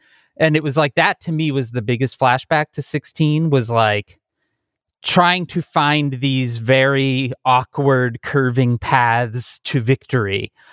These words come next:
Um, but this isn't that. This is actually counted votes and things breaking and knowing what is actually outstanding. And,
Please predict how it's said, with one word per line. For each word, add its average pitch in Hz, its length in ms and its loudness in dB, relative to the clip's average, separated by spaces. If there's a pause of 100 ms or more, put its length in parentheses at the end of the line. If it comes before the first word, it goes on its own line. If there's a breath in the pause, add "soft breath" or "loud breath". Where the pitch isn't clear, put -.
(300 soft breath)
Um, 107 600 0 (760)
but 156 200 0
this 233 240 0
isn't 160 320 0
that. 127 180 0 (220)
This 180 220 0
is 147 160 2
actually 120 840 -2 (580)
counted 123 460 0
votes 113 460 -2
and 107 200 -2
things 117 320 2
breaking 117 560 0
and 110 200 0
knowing 113 400 2
what 113 200 2
is 113 140 -2
actually 113 500 0
outstanding. 104 880 -2
And, 95 300 -2